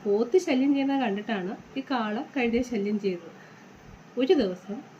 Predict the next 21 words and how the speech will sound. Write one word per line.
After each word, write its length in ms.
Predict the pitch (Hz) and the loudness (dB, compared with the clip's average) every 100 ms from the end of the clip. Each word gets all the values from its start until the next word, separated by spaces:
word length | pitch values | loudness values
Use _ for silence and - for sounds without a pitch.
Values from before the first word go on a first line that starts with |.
| - | -6
വേറെ 240 | 208 220 | -2 0
നിവൃത്തിയില്ല 640 | 214 202 208 - 311 226 196 | 0 -2 -2 2 2 4 0
എന്ന് 140 | 190 190 | -2 -4
കണ്ട്, 300 | 165 156 220 - - - - - | -6 -10 -10 -12 -20 -20 -20 -12
ജീവിക്കാൻ 420 | 220 262 277 277 269 | 0 2 2 2 0
വേറെ 180 | 247 233 | 2 2
മാർഗമില്ല, 720 | 220 202 214 247 226 185 180 208 - - | 0 0 -2 0 0 -2 -4 -8 -14 -4
ഇവ 120 | 277 269 | 0 2
ഒന്നെങ്കിൽ 500 | 233 269 359 311 254 320 - - - | 6 8 8 6 4 -2 -10 -20 -8
ഇവരുടെ 260 | 320 277 262 | 0 2 2
ചവിട്ടും 480 | 269 247 226 226 285 - - - - | 2 0 0 -2 -4 -6 -20 -16 0
ഇടിയും 340 | 269 269 262 | 4 6 4
കുത്തും 340 | 285 277 - 240 | 2 0 0 2
കൊണ്ട് 260 | 220 185 190 294 - - - - | 2 0 -2 -6 -10 -20 -16 -2
ഒടുങ്ങുക, 400 | 214 208 202 165 - - | 2 4 2 0 -8 -6
അല്ലെങ്കിൽ 380 | 180 190 196 262 - - - - - | -2 0 0 -2 -6 -20 -20 -20 0
മുൻപോട്ട് 440 | 285 320 226 208 | 6 6 6 2
ജീവിക്കുക. 540 | 226 190 175 170 - - - - - - - - | 2 2 -2 -6 -14 -18 -18 -20 -20 -20 -14 0
ഒരു 160 | 339 | 4
ദിവസം 400 | 349 202 175 190 196 - - | 6 4 0 -6 -10 -12 -8
കഴുത 340 | 226 190 190 | -2 -2 -2